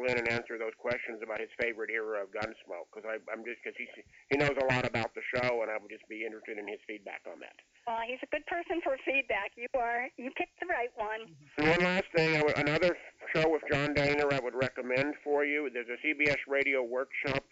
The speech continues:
Speaker 1: from, I think it's April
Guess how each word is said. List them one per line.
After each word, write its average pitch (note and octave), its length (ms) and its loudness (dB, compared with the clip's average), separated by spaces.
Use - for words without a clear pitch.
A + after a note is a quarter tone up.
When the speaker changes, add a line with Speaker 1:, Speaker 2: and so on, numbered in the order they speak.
Speaker 1:
from, A2 300 -4
I A2+ 80 -8
think G3+ 240 2
it's - 240 -2
April D#3 400 0